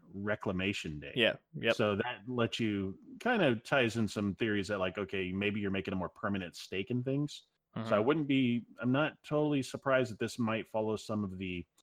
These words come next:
Speaker 1: kind of the Ark, uh, type of, um, world building where you have, like,
Speaker 2: Mm-hmm.
Speaker 1: permanent settlements on a server. I
Speaker 2: Mm-hmm.
Speaker 1: could certainly see that. Um, and it would lend itself well to, at the end of Fallout four, or I shouldn't say the end, but throughout Fallout four, you've got your base of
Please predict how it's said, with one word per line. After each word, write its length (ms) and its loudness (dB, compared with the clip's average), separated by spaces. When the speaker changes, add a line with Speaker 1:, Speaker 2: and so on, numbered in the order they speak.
Speaker 1:
kind 120 2
of 60 2
the 200 -2
Ark, 380 0
uh, 360 0
type 240 0
of, 240 -2
um, 500 -2
world 300 0
building 340 0
where 120 0
you 80 4
have, 180 4
like, 120 0
Speaker 2:
Mm-hmm. 80 -10
Speaker 1:
permanent 320 -2
settlements 520 -6
on 120 -6
a 60 -10
server. 440 -12
I 100 -4
Speaker 2:
Mm-hmm. 80 -2
Speaker 1:
could 140 -4
certainly 300 2
see 280 -4
that. 280 0
Um, 380 -8
and 180 2
it 80 2
would 120 2
lend 180 0
itself 260 -2
well 260 4
to, 400 -2
at 120 -6
the 100 -2
end 120 -2
of 80 -4
Fallout 360 2
four, 360 4
or 60 0
I 40 0
shouldn't 240 -8
say 100 -6
the 140 -2
end, 220 0
but 180 -4
throughout 240 2
Fallout 300 0
four, 200 2
you've 180 2
got 200 -2
your 100 -4
base 240 -4
of 60 -4